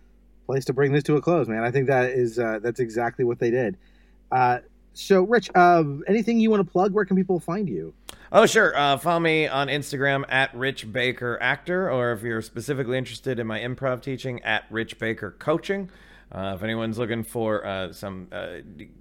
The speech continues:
Speaker 2: team building for their corporations or entertainment, find me at playlikeateam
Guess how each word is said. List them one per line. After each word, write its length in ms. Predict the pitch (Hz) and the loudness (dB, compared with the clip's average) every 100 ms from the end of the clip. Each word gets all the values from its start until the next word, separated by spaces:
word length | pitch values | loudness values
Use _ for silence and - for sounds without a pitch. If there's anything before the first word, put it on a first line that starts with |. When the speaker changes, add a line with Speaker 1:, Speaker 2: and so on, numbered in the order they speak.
| - - | -18 -6
Speaker 2:
team 260 | 151 143 | -4 0
building 380 | 143 139 135 135 | 0 2 0 -2
for 240 | - 113 | -2 -2
their 120 | 107 104 | -2 -2
corporations 680 | 143 127 131 123 131 117 | -4 -4 -2 -2 -4 -8
or 200 | 104 98 | -6 -6
entertainment, 640 | 90 127 120 135 127 123 117 | -6 -6 -4 -2 -2 -4 -6
find 220 | 131 127 | -6 -4
me 120 | 120 | -4
at 200 | 110 - | -4 -6
playlikeateam 1200 | - 123 131 131 123 131 117 - 120 123 120 120 | -6 0 2 2 0 -2 -6 -10 -10 -8 -6 -8